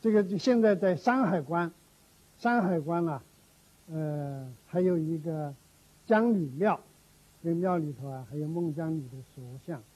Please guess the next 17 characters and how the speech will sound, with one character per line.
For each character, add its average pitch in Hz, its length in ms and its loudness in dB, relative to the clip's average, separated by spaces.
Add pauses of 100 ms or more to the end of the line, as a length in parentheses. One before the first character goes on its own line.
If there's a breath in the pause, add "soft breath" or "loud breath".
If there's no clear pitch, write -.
(180)
还 143 80 -14
有 139 60 -10
孟 147 260 -8
姜 143 140 -12
女 135 80 -14 (160)
的 127 80 -18 (760)
塑 131 160 -10
像， 139 200 -10 (360)
因 147 80 -8
为 151 60 -6
上 175 220 -2
头 147 140 -4
还 151 140 -6
有 151 140 -4
一 147 140 -8
个 156 120 -6
匾 147 240 -4